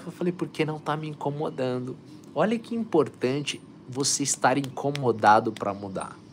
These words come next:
Porque se isso tivesse me incomodando, eu ia ver um dermato, ia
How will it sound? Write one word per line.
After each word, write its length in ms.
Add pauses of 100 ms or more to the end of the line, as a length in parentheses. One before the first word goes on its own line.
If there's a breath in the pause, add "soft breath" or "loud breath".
(560 loud breath)
Porque 160
se 200
isso 180
tivesse 460
me 100
incomodando, 840
eu 140
ia 160
ver 120
um 220
dermato, 720
ia 220